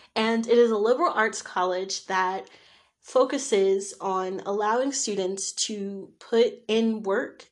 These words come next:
and put their feet on the ground in places that they wanna be. And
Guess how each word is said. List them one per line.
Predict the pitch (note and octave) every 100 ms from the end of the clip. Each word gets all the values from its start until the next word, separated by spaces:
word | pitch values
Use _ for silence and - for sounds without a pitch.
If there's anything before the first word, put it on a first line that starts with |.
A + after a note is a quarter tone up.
| -
and | G3+
put | G#3 G3 F#3+ -
their | F#3+
feet | F#3+ C4 C#4+
on | C#4+
the | D4
ground | G3 F3+ F3+
in | - G3
places | G3 G#3 G3 G#3
that | F#3 F#3
they | F3
wanna | E3 E3+
be. | F3 A#3 - - _ - - - - - _ _ _ _ _ _ _ _ _ _ _ _
And | A3+ G#3+ A3